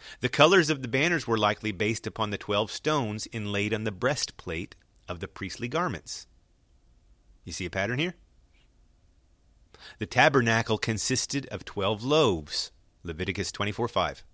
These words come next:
Offerings were brought on twelve oxen, Numbers seven three. Cultic vessels were numbered in twelves, Numbers seven eighty-four. The bronze sea in the temple was supported by twelve oxen,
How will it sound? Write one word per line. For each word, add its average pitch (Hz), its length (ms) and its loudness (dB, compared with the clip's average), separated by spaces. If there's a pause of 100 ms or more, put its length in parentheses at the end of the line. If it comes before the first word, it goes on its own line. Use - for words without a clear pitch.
(640)
Offerings 117 460 0
were 104 100 0
brought 113 400 4
on 98 160 -2
twelve 101 480 0 (100)
oxen, 85 520 -4 (240)
Numbers 85 320 -6
seven 101 300 -6
three. 156 340 -6 (1160)
Cultic 123 400 0
vessels 120 460 -2
were 90 160 -4
numbered 104 540 -4 (240)
in 143 140 -2
twelves, 104 680 0 (160)
Numbers 90 260 -4
seven 95 380 -6
eighty-four. 104 580 -4 (720)
The 98 80 -4
bronze 101 440 0
sea 160 500 -4
in 107 160 -8
the 117 80 -4
temple 110 420 -4
was 90 140 -2
supported 110 420 -4
by 85 340 -2 (640)
twelve 85 260 -6
oxen, 127 440 -2